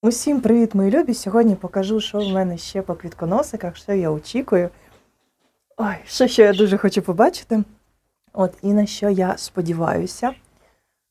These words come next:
Так, ну тут показувала вже Котлейтонію. В неї другий квітконос.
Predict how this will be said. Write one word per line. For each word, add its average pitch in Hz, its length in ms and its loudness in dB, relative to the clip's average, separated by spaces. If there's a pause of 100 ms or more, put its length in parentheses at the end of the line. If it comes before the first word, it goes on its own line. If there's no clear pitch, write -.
(140)
Так, 175 160 -4 (240)
ну 220 160 0
тут 214 320 0 (560)
показувала 175 760 -2
вже 175 300 -2 (100)
Котлейтонію. 175 840 -4 (600)
В 175 120 -10
неї 185 220 6
другий 180 280 -4
квітконос. 170 760 -6